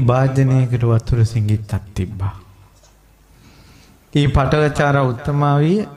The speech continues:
අර පාවලට වතුර ඩිංගිත්තක් දැම්මා. ඒ වතුර ටික චුට්ටක් දුර ගිහිල්ලා උරා ගත්තා. ආයෙ වතුර ඩිංගිත්තක් දැම්මා.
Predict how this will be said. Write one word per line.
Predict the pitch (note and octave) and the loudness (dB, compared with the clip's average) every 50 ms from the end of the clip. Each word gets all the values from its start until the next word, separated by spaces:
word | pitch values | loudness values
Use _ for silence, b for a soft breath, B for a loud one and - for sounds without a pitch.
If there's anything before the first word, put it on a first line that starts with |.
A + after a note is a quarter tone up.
| - D3 - G#3 - - _ - - B B B B B B B - | -20 -20 -20 -20 -20 -20 _ -20 -20 B B B B B B B -2
අර | - B2+ C3+ C#3+ | 0 0 2 2
පාවලට | C#3 - C#3 C3+ C3+ C#3+ D3 D3 D3+ D#3 D#3 D#3 | 2 2 2 2 4 2 2 2 2 2 0 -2
වතුර | D3 C#3 C3+ - C#3+ C#3+ | -4 -6 -4 -4 -4 -4
ඩිංගිත්තක් | C#3 C#3 C#3 C#3 C#3 C#3 C#3 - B2 G#2+ F#2+ | -2 -2 -2 -2 -4 -4 -6 -6 -8 -8 -8
දැම්මා. | F2+ F#2+ F#2 F2 D#2+ D#2+ D#2+ D#2+ - - - - _ _ _ _ _ _ _ _ _ _ _ _ _ B B B B B B B B | -8 -8 -8 -8 -8 -10 -12 -14 -14 -18 -20 -20 _ _ _ _ _ _ _ _ _ _ _ _ _ B B B B B B B B
ඒ | B D3 D3 | B -2 0
වතුර | D3 D3 D3 D3 D#3 E3 | 2 0 0 0 -2 -6
ටික | E3 E3 F#3 F3 F3+ E3 | -6 -6 -6 -6 -6 -4
චුට්ටක් | - - D#3 D3 C3+ - F3 E3 E3 D#3 | -4 -4 -4 -4 -4 -2 -4 -4 -2 -4
දුර | D#3 E3 E3 F3 | -6 -6 -6 -6
ගිහිල්ලා | E3+ F3+ F#3+ F#3 G3 G3+ F#3+ | -4 -2 -2 -2 -2 -2 -2
උරා | F3+ D#3 C3+ A2 G2+ | -2 0 0 0 -2
ගත්තා. | F2 E2+ D2+ - - - - - - - - - - _ _ _ _ - _ _ _ _ _ _ _ _ _ _ _ _ - b b b b b b b b b b b | -2 -4 -8 -8 -12 -14 -14 -16 -16 -18 -20 -20 -20 _ _ _ _ -20 _ _ _ _ _ _ _ _ _ _ _ _ -20 b b b b b b b b b b b
ආයෙ | - D3 D#3+ F#3+ G#3 G3 | -4 -2 0 0 0 0
වතුර | E3+ D3 C3+ C3 - C#3 B2+ | 0 0 0 0 -2 -4 -4
ඩිංගිත්තක් | B2 A#2 A#2 B2 A#2 G#2 G#2 G#2 - - A2+ G#2+ G2 G2 | -4 -4 -4 -4 -4 -6 -6 -8 -6 -6 -6 -6 -6 -4
දැම්මා. | G2+ G2+ G2+ G2+ G2 F#2+ F#2+ - | -6 -6 -6 -6 -6 -8 -10 -12